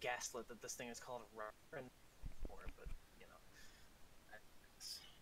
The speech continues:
got our Dumb Mud for mining. Oh, he can gather.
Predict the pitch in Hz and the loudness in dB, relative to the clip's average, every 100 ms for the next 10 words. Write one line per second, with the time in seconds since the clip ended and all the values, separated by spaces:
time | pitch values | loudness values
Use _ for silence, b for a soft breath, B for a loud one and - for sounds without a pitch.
0 | - - - - - - - - - - | -12 -12 -10 -10 -10 -12 -14 -14 -14 -14
1 | - - - 113 107 - 123 127 127 127 | -14 -12 -8 -6 -6 -2 0 0 2 2
2 | 123 123 107 113 113 - 214 139 175 208 | 0 -4 -2 0 0 0 0 2 2 0
3 | - 113 151 | 2 2 2